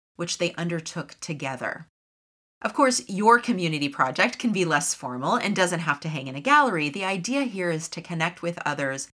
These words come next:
as a way to work through difficult times.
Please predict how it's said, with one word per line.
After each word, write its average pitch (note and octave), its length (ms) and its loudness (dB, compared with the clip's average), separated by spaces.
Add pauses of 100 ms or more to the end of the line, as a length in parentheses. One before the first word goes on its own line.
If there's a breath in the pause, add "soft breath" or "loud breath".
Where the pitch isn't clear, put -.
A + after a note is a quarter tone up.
(220)
as F#3 140 -4
a G3 40 -4
way F#3+ 220 0
to F#3+ 160 -6
work F3+ 400 0
through D#3 720 -2
difficult E3 560 -8
times. - 640 -16